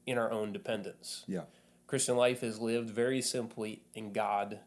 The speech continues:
Speaker 1: dependence.
Speaker 2: You know, that's really good because I think sometimes we can get this mentality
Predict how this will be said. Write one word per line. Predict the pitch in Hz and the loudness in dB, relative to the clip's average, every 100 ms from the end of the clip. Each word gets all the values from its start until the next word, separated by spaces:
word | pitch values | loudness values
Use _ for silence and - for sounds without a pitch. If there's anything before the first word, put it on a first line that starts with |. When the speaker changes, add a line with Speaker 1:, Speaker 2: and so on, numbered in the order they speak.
| - | -12
Speaker 1:
dependence. | 98 101 95 - - - - | -10 -8 -10 -12 -12 -8 0
Speaker 2:
You | 135 | 2
know, | 117 | 4
that's | 123 127 - | 4 2 2
really | 147 123 | 4 6
good | 113 87 | 4 2
because | 101 117 104 | 2 4 4
I | |
think | 104 180 170 | 4 4 4
sometimes | 135 120 117 113 110 113 | 2 4 6 6 4 2
we | 98 | 0
can | 98 | 2
get | 101 95 | 2 2
this | 92 | 0
mentality | 90 85 95 98 101 104 104 104 | 0 0 2 4 4 4 2 2